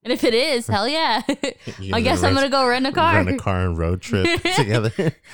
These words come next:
Speaker 2: <laughs> I thought, yeah, isn't it twenty-five?
Speaker 1: I don't know. <laughs> I've never
Speaker 2: Wait,
Speaker 1: heard of
Speaker 2: how
Speaker 1: that.
Speaker 2: old is Rachel?
Speaker 1: Twenty. She'll be turning twenty. Oh, no, she already turned twenty-four. She's twenty-four.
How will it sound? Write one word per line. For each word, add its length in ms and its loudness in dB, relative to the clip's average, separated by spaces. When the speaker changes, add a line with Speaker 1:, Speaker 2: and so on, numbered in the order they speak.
Speaker 2:
<laughs> 360 -12
I 120 2
thought, 180 -2
yeah, 220 0
isn't 200 -2
it 120 -4
twenty-five? 340 -4
Speaker 1:
I 120 4
don't 280 0
know. 420 0
<laughs> 0 -
I've 200 0
never 240 0
Speaker 2:
Wait, 80 4
Speaker 1:
heard 180 -2
of 60 -4
Speaker 2:
how 120 4
Speaker 1:
that. 60 6
Speaker 2:
old 140 0
is 120 -2
Rachel? 380 -4
Speaker 1:
Twenty. 680 0
She'll 140 -4
be 120 -2
turning 520 -4
twenty. 1000 -2
Oh, 100 -2
no, 120 -4
she 160 -10
already 120 -6
turned 220 -12
twenty-four. 380 -10
She's 200 -12
twenty-four. 420 -8